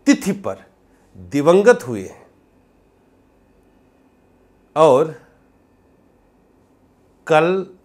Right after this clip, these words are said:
नौ तारीख, कल तक आप हमसे गाजियाबाद में मुलाकात कर सकते हैं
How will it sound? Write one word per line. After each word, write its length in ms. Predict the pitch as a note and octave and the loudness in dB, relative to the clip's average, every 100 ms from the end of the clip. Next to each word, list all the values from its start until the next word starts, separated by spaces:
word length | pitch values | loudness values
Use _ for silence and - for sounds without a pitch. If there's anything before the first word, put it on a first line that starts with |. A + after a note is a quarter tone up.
| _ _ _ _ _ _ | _ _ _ _ _ _
नौ 300 | A#2 A2+ A#2+ | -12 -6 -6
तारीख, 360 | G2 G2 F2 F2+ _ _ _ _ _ _ _ _ _ _ _ _ _ _ _ _ _ _ - | -6 -12 -14 -20 _ _ _ _ _ _ _ _ _ _ _ _ _ _ _ _ _ _ 4
कल 180 | G3 G#3+ | 4 6
तक 140 | B3 | 4
आप 100 | A#3+ | 4
हमसे 260 | A3+ G3 A3 | 0 -4 0
गाजियाबाद 500 | G3 F#3 G3 F#3 F3+ | 2 2 2 2 0
में 60 | |
मुलाकात 400 | F3+ D#3+ C#3+ C#3 | -2 -2 0 -4
कर 100 | - | -4
सकते 320 | G#2 G2+ - - | -12 -12 -20 -20
हैं 140 | - | -20